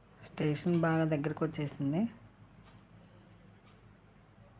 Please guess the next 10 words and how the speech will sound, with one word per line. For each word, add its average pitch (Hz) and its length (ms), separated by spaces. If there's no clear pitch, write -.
సికింద్రాబాద్ 165 640
వచ్చేసాము, 151 680
దిగేసామండి. 156 760
ఇంకా 156 240
ఇక్కడ 185 260
మనకు 170 220
వచ్చేసి 180 440
స-, 165 400
సిక్స్ 165 220
అవర్స్, 175 300